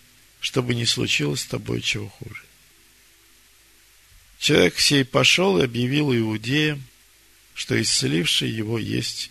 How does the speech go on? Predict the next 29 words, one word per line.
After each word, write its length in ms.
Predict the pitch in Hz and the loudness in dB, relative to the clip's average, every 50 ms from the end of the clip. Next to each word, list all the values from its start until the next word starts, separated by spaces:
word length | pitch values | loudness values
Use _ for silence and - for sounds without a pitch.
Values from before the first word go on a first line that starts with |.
| - | -14
Ишуа. 460 | - - - - - - - - 101 - - _ _ _ _ _ _ _ _ _ _ _ _ _ _ _ _ _ _ _ _ _ _ _ _ _ _ - | -10 -6 -4 -4 -4 -6 -8 -12 -14 -16 -20 _ _ _ _ _ _ _ _ _ _ _ _ _ _ _ _ _ _ _ _ _ _ _ _ _ _ -6
И 160 | 131 135 127 | -4 -2 -2
стали 520 | - - - - 175 160 - - - - - - - | 0 0 2 2 2 2 2 0 -2 -4 -8 -6 -2
иудеи 460 | 123 120 120 120 117 143 151 143 131 | -2 0 0 0 0 0 0 0 0
гнать 520 | 117 117 117 123 135 143 151 135 - - | -2 -2 -2 0 0 0 -2 -4 -6 -10
И-, 140 | 113 110 - - - - - - - | -10 -12 -12 -16 -20 -20 -20 -20 -12
Ишуа 420 | - 123 117 - - 123 113 107 - | -4 -2 0 0 0 -2 -2 -4 -4
и 240 | - - - 110 110 | -6 -6 -6 -4 -4
искали 380 | 104 - - - 147 147 139 127 | -4 -4 -2 0 0 2 2 2
убить 420 | 117 104 101 107 131 147 - - | 0 -2 -4 -6 -6 -6 -4 -6
его 220 | 123 107 98 98 107 - - - - - - - - _ _ | -6 -6 -6 -10 -12 -16 -20 -20 -20 -20 -20 -20 -20 _ _
за 120 | - 107 107 | -10 -10 -6
то, 140 | - - | -2 -2
что 220 | 147 - - - 131 | -2 -2 -2 -2 -2
он 160 | 123 117 110 | -2 -2 -2
делал 360 | 107 120 127 127 120 113 101 - - - - - - - | 0 2 4 4 4 2 -2 -8 -14 -20 -20 -20 -12 -10
такие 380 | - 120 - - 139 127 120 | -8 -8 -8 -6 -6 -6 -6
дела 320 | 113 107 110 110 110 107 104 | -2 -2 0 0 0 0 -2
в 80 | 101 | -4
субботу. 560 | - - - 110 104 104 98 95 - - - - - _ _ _ _ _ _ _ _ - - _ _ _ _ _ - - - | -6 -8 -8 -10 -12 -14 -14 -16 -16 -18 -20 -20 -20 _ _ _ _ _ _ _ _ -20 -20 _ _ _ _ _ -20 -14 -8
Он 160 | 143 151 151 | -6 -2 -2
же 140 | 151 151 143 | -2 -2 -2
сказал 540 | - - - 143 127 120 120 113 104 - | -4 -6 -6 -6 -4 -4 -4 -4 -4 -6
им: 100 | - - 92 - - - _ _ _ _ _ _ _ _ _ _ _ _ | -8 -10 -14 -18 -20 -20 _ _ _ _ _ _ _ _ _ _ _ _
«Отец 600 | - - 113 117 117 - 175 190 208 196 - - | 0 0 0 2 0 0 2 2 2 2 0 -2
мой 360 | 135 123 113 107 104 98 104 - - - - - _ _ - - | -2 -2 0 0 -2 -2 -4 -8 -14 -20 -20 -20 _ _ -20 -10
до 220 | - 92 131 135 | 2 4 4 4
ныне 380 | 143 151 156 143 123 113 110 101 | 6 4 2 2 0 -2 -4 -8
делает, 600 | 104 107 117 151 185 208 196 - 107 90 95 - | -6 -2 2 2 4 4 4 2 0 -2 -6 -12